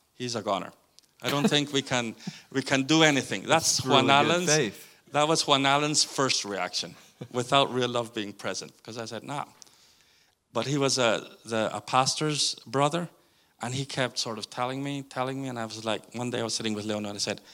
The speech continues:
Speaker 1: "I think he wants us to help." And she said, "Well, you know what you have to do."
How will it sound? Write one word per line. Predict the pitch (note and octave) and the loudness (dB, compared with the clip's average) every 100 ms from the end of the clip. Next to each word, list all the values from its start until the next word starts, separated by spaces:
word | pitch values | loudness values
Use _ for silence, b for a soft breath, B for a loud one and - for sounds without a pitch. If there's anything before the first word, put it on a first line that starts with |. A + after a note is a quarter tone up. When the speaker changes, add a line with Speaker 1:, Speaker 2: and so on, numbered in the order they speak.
| b b b b | b b b b
Speaker 1:
"I | B2+ | -8
think | C3+ E3 | -2 -2
he | - D3+ | -2 -4
wants | B2+ B2 - | -4 0 0
us | A#2 | 0
to | - G2 | -6 -8
help." | G#2+ F2 - - _ _ _ _ _ _ _ _ _ | -8 -10 -10 -20 _ _ _ _ _ _ _ _ _
And | - G#2 | -8 -4
she | A2 | -2
said, | - G#2+ G#2 | 0 0 2
"Well, | A2 G#2+ - - _ _ _ _ _ _ _ _ _ _ | 2 2 -4 -20 _ _ _ _ _ _ _ _ _ _
you | A2 A#2+ | -6 -2
know | C3+ | 0
what | C#3 A2 | 0 -2
you | A#2 | -6
have | A2+ - | -8 -8
to | - | -8
do." | A#2 G#2+ | -6 -6